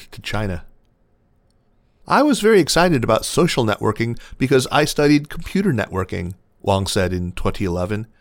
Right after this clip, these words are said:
"I saw this was going to be the new infrastructure of how information flows above computer networks." With friends in Beijing,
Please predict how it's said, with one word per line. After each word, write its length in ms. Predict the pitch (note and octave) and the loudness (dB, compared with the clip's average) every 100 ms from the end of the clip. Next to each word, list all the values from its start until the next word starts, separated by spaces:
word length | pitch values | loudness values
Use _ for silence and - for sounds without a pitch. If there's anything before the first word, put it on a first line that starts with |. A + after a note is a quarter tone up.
| _ _ _ _ - | _ _ _ _ 0
"I 120 | F#3 | 2
saw 220 | - F3+ | 4 4
this 220 | D#3 - | 4 2
was 120 | B2+ | -2
going 220 | - C3 A#2+ | 2 2 2
to 60 | |
be 140 | A#2 A2+ | 2 0
the 100 | G#2 | 2
new 300 | A2+ B2 - | 2 2 0
infrastructure 760 | A#2+ B2 A2 - G2+ G2 - F#2+ | -4 -2 -2 -2 -2 -4 -4 -4
of 140 | F#2+ | -2
how 200 | G#2+ G#2+ | 0 0
information 640 | - A2 A2 G#2 G#2 G2 | -2 -4 -4 -2 -4 -6
flows 480 | F#2 G#2+ G2+ F2+ F2+ - - - - | -4 0 0 0 -4 -10 -20 -6 -4
above 540 | F#2 B2+ A#2+ F#2 - | 2 4 4 2 -4
computer 420 | - F#2+ B2+ G#2+ | -6 -2 0 0
networks." 640 | F2+ - F#2 E2+ - - - _ _ _ _ _ _ _ _ _ _ _ | -2 -4 -6 -6 -10 -14 -14 _ _ _ _ _ _ _ _ _ _ _
With 180 | A2+ - | 0 2
friends 320 | B2+ B2 A#2 | 0 0 0
in 120 | A#2+ | 0
Beijing, 520 | A2+ G#2+ G#2+ G#2+ A#2 | 0 0 -2 -4 -6